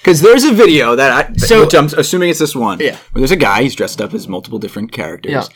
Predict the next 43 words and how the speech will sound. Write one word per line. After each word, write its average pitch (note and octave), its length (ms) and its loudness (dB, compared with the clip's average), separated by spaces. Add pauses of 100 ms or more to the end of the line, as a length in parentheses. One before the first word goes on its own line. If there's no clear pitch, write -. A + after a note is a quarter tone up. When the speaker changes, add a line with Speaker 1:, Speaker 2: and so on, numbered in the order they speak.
(140)
Speaker 1:
and G#2+ 160 -4
there C3+ 120 4
is D3 180 4
a C#3 80 2
scene C3 480 -4
at - 140 -10
the G#2 80 -8
climax A#2+ 420 -4
of A2+ 60 -8
the G#2+ 60 -10
song G2 360 -8
where G2 80 -10
they, G#2 140 -2
he's A#2 360 -4
literally D#3+ 560 4
shooting C3+ 380 0
an G#2+ 60 0
Uzi A2 380 -2
in F2+ 100 -10
Speaker 2:
Mm. - 120 -8
Speaker 1:
slow-mo G#2+ 360 -4
into F2 120 -12
the E2+ 160 -8
air. C2 240 -12
Speaker 2:
Yeah. A#2 200 -12 (800)
Speaker 1:
Uh, - 180 -10
what G#2 320 -2
the - 100 -4
hell? - 260 -12 (140)
<laughs> - 160 2
Speaker 2:
So C3+ 540 -4 (380)
Speaker 1:
That's D3 280 -2
awesome. D3+ 520 -2
Speaker 2:
he, A3 460 -4
so F3+ 180 -2
he G#3 140 -2
ordered D#3 460 -2
that, F#2 360 -6
yeah. G2 300 -8
The A#2+ 180 -4
idea C3+ 400 -4
was A#2 200 -8
that A2 420 -6